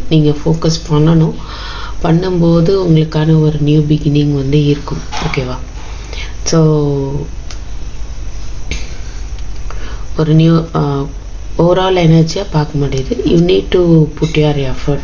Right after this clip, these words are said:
right? So, some of you may, uh, involve with, uh, your team. Okay? So, you need to concentrate on all the categories, right? Okay. So that your project will be completed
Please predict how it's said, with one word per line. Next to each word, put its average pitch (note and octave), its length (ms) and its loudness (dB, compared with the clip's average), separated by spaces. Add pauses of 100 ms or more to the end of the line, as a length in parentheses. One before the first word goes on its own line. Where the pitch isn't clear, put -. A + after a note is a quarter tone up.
(120)
right? D#3+ 180 -2 (760)
So, E3 80 2 (520)
some D#3+ 220 4
of E3 60 0 (100)
you F3+ 80 2 (120)
may, D#3+ 120 6 (220)
uh, D3 140 -4 (200)
involve D3+ 480 2
with, D3 200 0
uh, C3+ 120 0 (280)
your C3+ 140 -2 (140)
team. D3+ 180 2 (760)
Okay? D#3+ 260 2 (380)
So, - 60 -2 (160)
you D3+ 80 4 (100)
need F3 160 0 (140)
to F#3+ 60 4 (300)
concentrate E3 800 2 (160)
on D#3+ 100 6 (440)
all D#3+ 200 4 (120)
the F3+ 60 2 (120)
categories, B2+ 500 -2 (340)
right? E3 200 0 (1200)
Okay. C3+ 380 -2 (600)
So - 240 -2
that F3+ 260 2
your D#3+ 160 4 (120)
project D3+ 420 0
will D3 120 2 (120)
be D3 40 4 (120)
completed D3 580 0